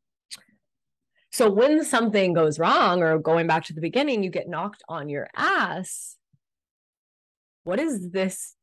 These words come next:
teaching you? Or how is this making you more powerful to be aligned with that ultimate goal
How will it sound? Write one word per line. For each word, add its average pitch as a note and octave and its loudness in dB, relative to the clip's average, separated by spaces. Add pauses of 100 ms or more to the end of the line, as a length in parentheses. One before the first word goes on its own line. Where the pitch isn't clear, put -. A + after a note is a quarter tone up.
(180)
teaching A#3+ -6
you? C#3 -4
Or E3 -2
how G#3+ 0
is A#3+ -2
this F#3+ -6
making F3 -8
you E3+ -6
more D3 -6
powerful G3+ -4 (520)
to A#3 -4
be G#3+ -4
aligned D3+ -4
with F3 -10
that A#2+ -6
ultimate A#3 -4
goal D3+ -2